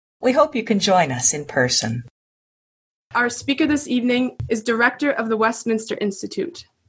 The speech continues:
Speaker 2: In his twenty-five years of government service, Robert Reilly served as special assistant to the president, director of the Voice of America, senior advisor for information strategy to the Secretary of Defense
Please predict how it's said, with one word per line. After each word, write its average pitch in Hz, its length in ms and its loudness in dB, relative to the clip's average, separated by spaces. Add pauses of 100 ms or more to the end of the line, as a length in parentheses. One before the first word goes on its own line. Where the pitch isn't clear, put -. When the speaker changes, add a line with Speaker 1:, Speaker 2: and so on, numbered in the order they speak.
(440)
Speaker 2:
In 262 100 4
his 339 160 4
twenty-five 277 480 2
years 226 320 0
of 220 160 -2
government 214 440 0
service, 196 500 -4 (300)
Robert 240 320 2
Reilly 233 340 2
served 220 400 0
as 214 160 -4
special 247 380 -2
assistant 240 560 -4
to 214 80 -14
the 214 80 -4
president, 190 640 -4 (400)
director 247 400 2
of 247 100 -2
the 233 100 0
Voice 220 320 0
of 220 80 -8
America, 190 640 -2 (160)
senior 277 440 2
advisor 226 480 0
for 220 160 -10
information 214 580 -2
strategy 196 540 -4
to - 120 -14
the 208 60 -4
Secretary 214 680 -4
of 185 160 -8
Defense 190 580 -6